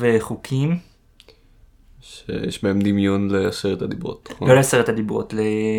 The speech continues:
Speaker 1: ל-, לפרשת משפטים.
Speaker 2: טוב. אה,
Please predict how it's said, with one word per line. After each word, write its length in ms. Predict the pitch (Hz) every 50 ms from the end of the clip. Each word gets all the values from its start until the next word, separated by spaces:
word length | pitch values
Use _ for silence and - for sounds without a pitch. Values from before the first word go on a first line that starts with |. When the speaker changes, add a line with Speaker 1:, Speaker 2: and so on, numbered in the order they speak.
| 107 101 - - - - - - - _
Speaker 1:
ל-, 140 | 127 120 117 117 - 156
לפרשת 420 | - - 120 110 107 - 123 117 -
משפטים. 560 | 127 117 - - 113 - - - 101 95 101 - _ _ _ _ _ _ 151 151 - - _ _ _ _ _ _ _ _ _ -
Speaker 2:
טוב. 300 | - 101 98 92 92 - _ _ _ _ _ - _ - - _ _ _ - _ _ _ _ _ _ _ _ _ _ _ _ _ _ _ _ -
אה, 60 | -